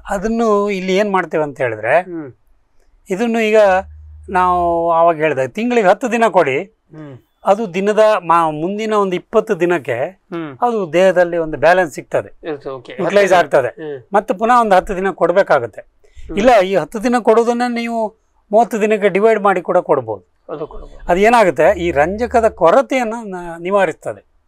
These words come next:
Speaker 2: ಹ್ಮ್.
Speaker 1: ಈಗ ಆಹಾರದ ಮೂಲದಿಂದ ಸಿಗುವ ರಂಜಕ ಪ್ಲಸ್
Speaker 2: ಹ್ಮ್.
Speaker 1: ನೀವು ಈ ಫಾಸ್ಟ್ ಪ್ಲಸ್ ಮೂಲಕ
Speaker 2: ಹ್ಮ್.
Speaker 1: ಕೊಡುವ ರಂಜಕ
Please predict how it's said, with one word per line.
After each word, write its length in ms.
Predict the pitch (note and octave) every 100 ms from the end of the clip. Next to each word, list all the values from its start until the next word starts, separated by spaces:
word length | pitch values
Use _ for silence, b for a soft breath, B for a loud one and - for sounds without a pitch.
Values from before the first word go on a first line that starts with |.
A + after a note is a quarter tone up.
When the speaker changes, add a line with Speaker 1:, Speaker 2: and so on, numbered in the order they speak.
| _ D3
Speaker 2:
ಹ್ಮ್. 180 | C3+ G#2+ _ _ _ _ F3
Speaker 1:
ಈಗ 120 | E3+ D3 b b -
ಆಹಾರದ 800 | C#3+ D3 F3 F#3 F3+ F#3+ F#3+ F#3+
ಮೂಲದಿಂದ 540 | F3+ F#3+ G3 F3+ F#3 F#3+
ಸಿಗುವ 380 | F3 F#3+ F#3
ರಂಜಕ 400 | F3+ F3 E3 C3+ C#3+ G3 -
ಪ್ಲಸ್ 220 | A3 -
Speaker 2:
ಹ್ಮ್. 80 | G#3
Speaker 1:
ನೀವು 180 | G#3
ಈ 180 | G3+ F#3+
ಫಾಸ್ಟ್ 320 | F3 F#3+ F#3+
ಪ್ಲಸ್ 280 | - G3 -
ಮೂಲಕ 260 | G3 F#3+ F#3+
Speaker 2:
ಹ್ಮ್. 100 | E3
Speaker 1:
ಕೊಡುವ 180 | F3 E3+
ರಂಜಕ 540 | E3 F3+ E3+ D#3 -